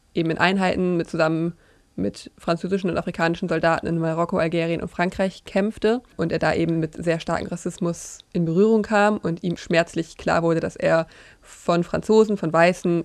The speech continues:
als schwarz wahrgenommen wird und so auch behandelt wird. Neunzehnhundertfünfundvierzig, äh, ist er verwundet und mit Medaillen für, weiß ich nicht was, besondere, was hat man da so bekommen für Medaillen, dass man eben sehr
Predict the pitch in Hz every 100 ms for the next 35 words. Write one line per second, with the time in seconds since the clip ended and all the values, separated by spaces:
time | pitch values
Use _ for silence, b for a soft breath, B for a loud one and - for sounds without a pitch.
0 | - 165 151 - 156 151 143 156 160 151
1 | 156 156 160 - 170 165 147 - - -
2 | - - - - - 196 185 175 170 240
3 | 262 254 214 202 208 202 - - 175 170
4 | 170 202 175 170 170 196 - 196 185 180
5 | 220 220 208 170 165 - 170 - - -
6 | _ _ - 165 175 185 180 175 - 170
7 | 165 160 160 180 190 185 185 - 180 -
8 | 170 165 165 160 165 165 160 _ - 165
9 | B B B 185 - 180 - 202 180 180
10 | - 170 170 165 185 180 180 170 175 180
11 | 170 170 165 170 160 160 165 160